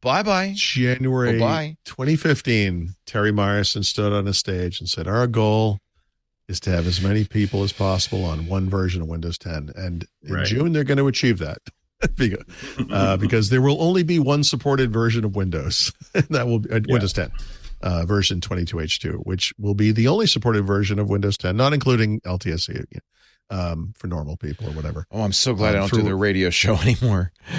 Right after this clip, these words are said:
Speaker 1: Oh, my
Speaker 3: Mm-hmm.
Speaker 1: God. There's so many people on, you know,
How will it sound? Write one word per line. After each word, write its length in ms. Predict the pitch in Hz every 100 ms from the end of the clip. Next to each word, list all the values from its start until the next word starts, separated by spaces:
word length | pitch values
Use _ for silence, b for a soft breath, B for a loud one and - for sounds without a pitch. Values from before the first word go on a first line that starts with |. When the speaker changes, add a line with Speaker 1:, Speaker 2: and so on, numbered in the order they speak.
| 156 -
Speaker 1:
Oh, 260 | 127 135
my 200 | 120 113 120
Speaker 3:
Mm-hmm. 100 | 104
Speaker 1:
God. 440 | 98 95 95 104 B B B
There's 200 | 123 123
so 220 | - 151
many 220 | 135 123 113
people 540 | 113 107 104 101 92
on, 260 | - 90 90
you 120 | 90
know, 400 | 78 73 71 76